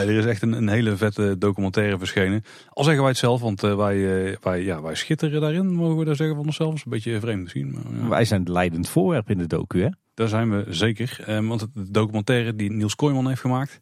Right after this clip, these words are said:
Speaker 1: Kleine Boodschap, De Weg naar het Theater. Eh, wat een, een hele aardige verhaallijn is trouwens die erin is, eh, verweven.
Speaker 2: Ja,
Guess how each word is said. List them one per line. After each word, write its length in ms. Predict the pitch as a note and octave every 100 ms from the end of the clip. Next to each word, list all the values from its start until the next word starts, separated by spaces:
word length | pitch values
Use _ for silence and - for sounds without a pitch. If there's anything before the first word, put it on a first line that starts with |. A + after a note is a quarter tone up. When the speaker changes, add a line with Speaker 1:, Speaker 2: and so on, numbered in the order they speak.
| _ - _ _ -
Speaker 1:
Kleine 240 | B2+ G#2
Boodschap, 420 | A2 A2+ A#2+ G2
De 60 | F#2+
Weg 200 | A#2 G2+
naar 140 | G#2
het 80 | F#2+
Theater. 520 | G2 G#2+ A2+ B2 - -
Eh, 80 | G2
wat 140 | F#2+
een, 200 | F#2+ F2+ F#2+
een 80 |
hele 320 | F#2+ A2 F#2 -
aardige 320 | - C#3 A#2 G#2
verhaallijn 340 | A2+ C3 C3
is 80 | C#3
trouwens 260 | C3+ C3+ D3
die 80 |
erin 200 | C#3 C3+ D3
is, 180 | C3+ C3+
eh, 80 |
verweven. 200 | C3+ A#2+
Speaker 2:
Ja, 80 | A#2